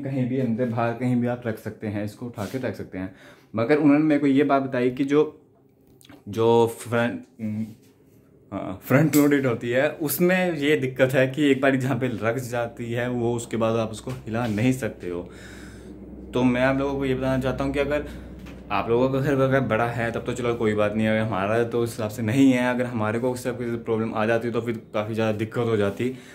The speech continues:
पर हमने, चलो ये अच्छा हुआ कि इसकी टॉप लोडेड ही ली है। तो ये इसमें थोड़ा सा दिक्कत आती है, ऐसा कुछ नहीं है कि आपने एक बार जहाँ पे रख दिया उसके बाद उसको वहाँ से यहाँ पे नहीं हिला सकते। तो ऐसा टॉप लोडेड में नहीं है,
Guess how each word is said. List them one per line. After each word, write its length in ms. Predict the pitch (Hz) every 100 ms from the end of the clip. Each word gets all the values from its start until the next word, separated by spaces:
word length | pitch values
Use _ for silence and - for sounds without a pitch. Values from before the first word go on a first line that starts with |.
| - -
पर 100 | 110
हमने, 420 | 110 110 113 120
चलो 180 | 120 117
ये 120 | 117
अच्छा 220 | 113 -
हुआ 160 | 117 110
कि 140 | 113 131
इसकी 320 | 127 - -
टॉप 300 | - 107 101
लोडेड 300 | 110 107 107
ही 220 | 107 147 139 - 95
ली 160 | 92
है। 220 | 90 82 - - - _ _ _ _ _ _ _ _ _ _ -
तो 220 | 117 113
ये 260 | 110 117 147
इसमें 240 | 147 151
थोड़ा 160 | 139 131
सा 100 | 131
दिक्कत 320 | 127 117 131
आती 240 | 117 113 131
है, 80 | 131
ऐसा 140 | 117
कुछ 220 | 127 117 127
नहीं 280 | 117 117
है 120 | 117 113
कि 240 | 127 127
आपने 340 | 127 113 120 117
एक 60 |
बार 120 | 113 110
जहाँ 180 | 110
पे 100 | 101 110
रख 180 | 110
दिया 220 | 113 107 110
उसके 200 | 107 113
बाद 180 | 113
उसको 260 | 110 110 120
वहाँ 180 | 120 107
से 100 | 113
यहाँ 140 | 110
पे 100 | 110
नहीं 260 | 127 113 127
हिला 200 | 127 98
सकते। 300 | 104 - 101
तो 60 | 110
ऐसा 340 | 113 113 131 151 - _ _ _ _
टॉप 220 | 127 139
लोडेड 340 | 139 127 123 135
में 140 | 165
नहीं 360 | 180 117 113 147
है, 140 | 120